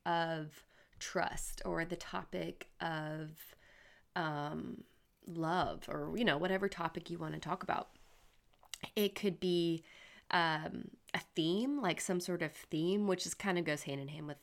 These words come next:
topic. And it could be a, a Bible study method. Like mine are the soap method. It's a very structured way to read the Bible. Um, I've seen other people have other structures like the five Ps where you pause and you pray and you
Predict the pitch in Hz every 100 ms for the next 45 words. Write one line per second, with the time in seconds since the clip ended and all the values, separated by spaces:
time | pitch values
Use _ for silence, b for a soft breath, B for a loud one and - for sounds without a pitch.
0 | - 175 160 185 160 - B B B B
1 | 208 202 220 220 262 254 - 196 190 -
2 | 175 - - 175 202 208 - 190 185 170
3 | 156 165 - 113 - 156 151 175 180 190
4 | 185 165 160 156 160 170 - 170 147 -
5 | 220 233 269 254 190 170 165 165 165 -
6 | - - 185 - - 180 165 165 156 151
7 | 156 156 147 143 175 190 190 190 190 B
8 | B B B B 180 156 143 - - 220
9 | 170 180 180 185 185 170 175 160 160 160
10 | - 156 - 151 156 - - 170 - 175
11 | 170 165 - - 254 220 214 190 - 143
12 | 151 151 143 135 - 214 208 202 190 185
13 | 170 160 131 - - - - 220 214 196
14 | 185 160 147 131